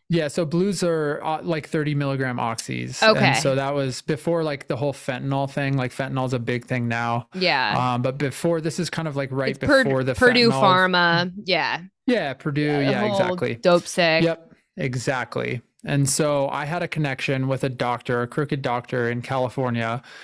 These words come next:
Speaker 1: who would write me prescriptions, um, for an obscene amount of drugs. And so I was getting, I had twelve prescriptions. So what I would do is I would have,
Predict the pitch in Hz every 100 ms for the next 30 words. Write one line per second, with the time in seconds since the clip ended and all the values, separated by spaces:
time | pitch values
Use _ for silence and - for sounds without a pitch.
0 | - - 151 147 143 135 123 131 135 127
1 | 135 147 139 135 139 135 - - 175 175
2 | - 123 117 123 127 - _ - - -
3 | _ _ - 135 127 123 120 120 117 123
4 | - _ _ _ _ _ _ _ _ _
5 | _ _ _ _ _ _ _ _ _ -
6 | - 160 151 139 143 151 139 - - -
7 | 165 151 135 127 120 123 139 127 135 120
8 | 131 - - - 143 135 135 - 135 131
9 | 127 135 139 135 151 143 143 139 135 135
10 | - _ - 139 147 - - 147 139 147
11 | - 160 - 143 127 127 120 127 143 143
12 | 147 139 139 131 127 123 123 113 127 120
13 | 120 113 -